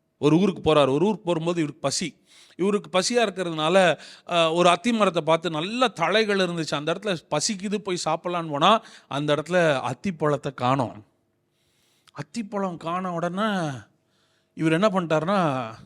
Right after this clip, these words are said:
"இனி ஒருவனும் உன்னிடத்தில் கனியை."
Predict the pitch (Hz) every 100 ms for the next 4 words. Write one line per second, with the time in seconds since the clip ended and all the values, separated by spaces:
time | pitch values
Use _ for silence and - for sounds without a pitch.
0 | - _ _ _ _ _ _ _ 165 180
1 | 185 170 214 240 247 202 190 190 196 196
2 | 180 202 240 302